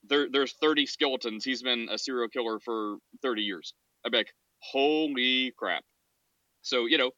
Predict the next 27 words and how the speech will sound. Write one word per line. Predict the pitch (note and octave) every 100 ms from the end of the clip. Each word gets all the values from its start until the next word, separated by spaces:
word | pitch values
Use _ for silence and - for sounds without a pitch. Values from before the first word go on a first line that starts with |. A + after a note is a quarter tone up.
| -
maybe | C3+ B3 C4+
someday | - A#3+ A3+
something | G#3+ G3 F#3
like | F3 D#3+
that | F3+
will | D3+
happen. | E3 E3 E3 D#3+ _ _ _
But | - C#3 B2
as | D3 E3 D#3
of | A#2+
now, | B2+ C#3 E3 F3+ _ _
um, | B2+ B2 A#2
it | A2+ B2+
seems | D3 C3+
like | C3 A2
everything | C#3 C#3+ C3 C#3+ C3+
they | B2 A2+
try | - B2+ B2+ -
to | A#2 G#2+
do, | F#2 A2 B2 C#3+ E3 _ _ _ _ _ _ -
it | C#3+
takes, | - C#3+ -
like, | B2+ G#2+
two | - D3
or | C#3
three | C3+ C3
days | G#2 G2+ G#2+ C#3+ -